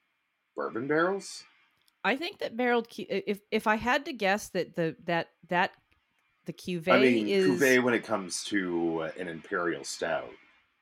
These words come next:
Speaker 1: is it just, like, whiskey bourbon barrels?
Speaker 2: See, that's the thing I don't know. Is it's actually what my guess is, is
Speaker 1: Oh,
Speaker 2: because
Speaker 1: no,
Speaker 2: every year
Speaker 1: cuvee, I think, is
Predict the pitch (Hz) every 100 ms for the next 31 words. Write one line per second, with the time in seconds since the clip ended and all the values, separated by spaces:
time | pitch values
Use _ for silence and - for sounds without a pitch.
0 | _ - 85 85 - 82 80 - 87 78
1 | 71 85 - 85 80 73 85 101 113 139
2 | 160 170 - - _ _ _ _ _ _
3 | _ _ _ _ _ _ _ _ _ _
4 | - - 226 254 285 294 285 269 240 214
5 | 196 190 190 156 151 - - 190 - 196
6 | 262 - 226 190 180 175 165 160 165 -
7 | - 214 226 196 175 151 - - 120 113
8 | 95 95 117 110 185 98 92 - 180 -
9 | 143 156 139 113 104 117 107 98 - 98
10 | - 101 95 90 82 -